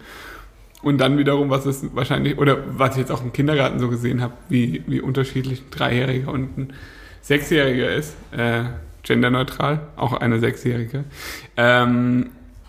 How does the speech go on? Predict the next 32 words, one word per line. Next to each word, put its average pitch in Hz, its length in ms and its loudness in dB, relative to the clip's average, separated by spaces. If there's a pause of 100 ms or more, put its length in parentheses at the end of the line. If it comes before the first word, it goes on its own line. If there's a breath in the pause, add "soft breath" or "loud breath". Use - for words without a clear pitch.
(340)
dann, 123 380 6
äh, 120 260 6
mach 123 140 4
ich 123 80 2
mir 127 80 6
da 120 80 6
überhaupt - 280 0
keine 131 220 0
Sorgen, 170 380 -2
weil 120 380 0 (440)
da 135 140 2
ist - 240 -6
einfach, 123 300 -2
da, 123 260 0
da 120 160 2
passieren 127 500 0
so 131 80 0
viele 143 220 0
Entwicklungsschritte 131 680 -2
dazwischen 123 460 -4
nochmal. 131 400 -4 (640 loud breath)
Und, 117 480 2 (320)
äh, 113 460 0
ja, 131 260 2 (340)
es - 140 -16
sind 120 140 0
halt 127 160 0
einfach 127 240 -2
nicht 123 180 -2
alle 131 180 0
Kinder 131 280 0
gleich, 131 420 0